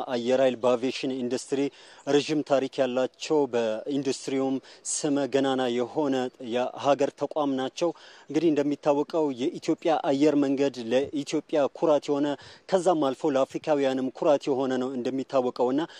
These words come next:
በዚህ ረገድ እንግዲህ ስሙን አስቀጥሎ ከመቀጠል አንጻርና እንዲሁም ደግሞ በዓለም ላይ አሉ ከሚባሉ አየር መንገዶች ተርታ እንዲሰለፍና ተወዳዳሪ እንዲሆን ከማድረግ አንጻር እየተሰራ ስለመሆኑ ነው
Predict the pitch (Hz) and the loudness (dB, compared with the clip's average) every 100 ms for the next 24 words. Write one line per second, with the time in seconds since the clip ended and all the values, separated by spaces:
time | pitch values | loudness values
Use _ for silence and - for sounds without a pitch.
0 | - - 156 151 196 180 156 156 160 151 | -20 4 4 6 4 4 6 2 2 0
1 | 165 160 - - 165 170 160 151 - 175 | -2 -4 -6 -4 2 4 4 -2 -2 -6
2 | - 160 - 151 147 147 - 147 139 143 | -2 -2 0 -2 0 -2 0 0 0 0
3 | 170 147 156 156 - - - 165 175 165 | 2 4 2 0 -8 -20 -6 4 4 4
4 | 151 135 127 110 170 160 165 170 156 - | 0 2 -2 0 0 0 2 2 2 0
5 | 180 185 175 - 160 156 143 143 156 160 | 0 0 -2 -4 -4 -2 2 2 2 -2
6 | 156 143 156 147 143 139 139 - - 160 | -2 0 2 2 0 0 -2 -6 -4 -2
7 | 165 143 143 190 214 170 - 156 143 175 | 0 0 -2 -2 -2 -2 0 0 0 2
8 | 156 147 147 139 139 147 143 147 139 131 | 2 4 4 2 2 2 2 2 0 0
9 | 135 135 131 165 - - - 160 165 - | 2 0 2 -2 -2 -16 -4 4 4 4
10 | 175 156 143 160 147 147 135 160 139 131 | 2 4 2 2 2 2 0 2 2 0